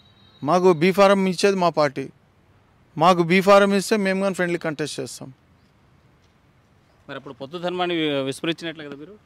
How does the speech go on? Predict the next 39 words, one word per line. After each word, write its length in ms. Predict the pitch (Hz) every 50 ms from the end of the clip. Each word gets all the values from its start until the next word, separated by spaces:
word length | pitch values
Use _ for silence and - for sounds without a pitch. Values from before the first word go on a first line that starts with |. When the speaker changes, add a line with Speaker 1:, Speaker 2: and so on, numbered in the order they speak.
| -
Speaker 1:
అంటే 120 | 190 196 214
వాళ్ళు 160 | 214 214 185
పట్టించుకోనప్పుడు 680 | - 185 180 226 220 180 - 214 214 214 208 190 185
ఏం 140 | 185 175 165
చేయాలా? 260 | 139 123 107 95 92 95 98 - _ _ _ _ _ _ _ _ _ _ _ _ _ _ _ _ _ _ _ _
ఇప్పుడు 200 | _ - 135 160
పొత్తు 280 | 143 147 160 143 170
ధర్మం 340 | 170 156 165 165 165 190 185
కరెక్టే. 480 | 151 156 135 127 113 - 110 107 104 - - _ _ _ - - _ _ -
జనసేన 440 | 104 135 151 170 160 160 180 180 185
వాళ్ళు 260 | 180 180 180 185 196
చెప్తుండారు 500 | 185 180 170 147 - 170 156 151 147 143
మమ్మల్ని 280 | 135 131 127 127 123 107
పిలవట్లేదు, 520 | - 123 127 131 135 117 123 127 127 135
మాట్లాడట్లేదని. 920 | 131 127 117 113 - - 107 104 101 95 - 95 92 90 87 87 87 87 92 - _ _ _ _ _ _ _ _ _ _ _ _ _ _ _ _ -
బీజేపీ 340 | 147 180 165 175 190 175 165
వాళ్ళు 180 | 185 190 190
మేము 280 | 160 147 147 151 156 151
చెప్తున్నాం. 580 | 135 120 98 - - 104 95 92 90 92 98 - _ _ _ _ _ _ _ _ _ _ _ _ _ _ _ _ _ _ _ _ _ -
వాళ్ళకి 260 | 180 196 208 185 202
ఇష్టం 220 | 185 - 233 226
లేనప్పుడు 360 | 226 220 220 214 220 208 208 190
మనం 320 | 185 185 185 185 175 175
లోకల్ 280 | 180 190 180 196 196 185
విషయాల్లో 580 | 190 175 - 190 185 180 180 180 180 180 175
వాళ్ళకి 320 | 170 165 160 160 151 147 156
ఇష్టం 260 | 143 - 175 170 165
లేనప్పుడు 300 | 165 165 160 156 147 143
మనం 260 | 131 131 131 131 131
ఏం 120 | 131 123
చేస్తాం? 360 | 120 117 110 - - 117 117 123
Speaker 2:
అంటే 140 | 147 151 175
ఇక్కడ 180 | 160 - 170 156
జరిగే 240 | 156 151 160 190 196
విషయాలు 340 | 185 185 - 202 196 190
అధిష్టానం 480 | 170 156 160 - - 180 175 170 175 165
దృష్టికి 240 | 165 156 - 160 147
తీసుకెళ్లారా 440 | 151 139 - 165 156 143 135 131 131
ఏమన్నా? 220 | 131 143 170 233